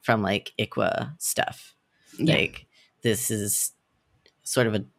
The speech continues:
Speaker 1: it's not really a different conversation, but it's, racism in the U S is bad and it does weird things.
Speaker 2: And, and the,
Speaker 1: <laughs>
Speaker 2: the law has for a long time existed to protect that.
Speaker 1: Yeah.
Speaker 2: Uh, okay. And then, so Schulman,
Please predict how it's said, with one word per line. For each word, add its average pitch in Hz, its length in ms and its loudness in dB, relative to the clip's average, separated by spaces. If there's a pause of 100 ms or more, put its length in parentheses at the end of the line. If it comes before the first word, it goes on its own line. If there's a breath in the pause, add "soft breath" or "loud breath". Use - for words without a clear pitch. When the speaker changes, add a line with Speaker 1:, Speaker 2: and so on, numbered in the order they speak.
(440 soft breath)
Speaker 1:
it's - 100 -4
not 139 160 6
really 123 220 6
a 120 40 4
different 123 260 -2
conversation, 127 640 4
but 113 180 0 (1120)
it's, - 380 0 (560 loud breath)
racism 170 440 8
in 123 80 6
the 120 80 6
U 120 80 8
S 113 220 4
is - 100 -4
bad 120 380 10
and 113 140 4
it 104 120 2
does 107 220 2
weird 95 220 0
things. - 420 -10 (340 loud breath)
Speaker 2:
And, 180 320 10
and 165 260 12
the, 156 220 10 (100)
Speaker 1:
<laughs> - 80 -20
Speaker 2:
the 160 140 12
law 151 400 10 (320)
has 151 280 6
for 151 200 8
a 139 60 8
long 135 200 6
time 156 260 10
existed 160 420 8
to - 40 8
protect - 340 8
that. - 220 0 (760 loud breath)
Speaker 1:
Yeah. - 180 0 (140)
Speaker 2:
Uh, 196 680 10 (200)
okay. 220 180 10
And 226 140 12
then, 226 200 12
so 190 400 12
Schulman, 175 960 12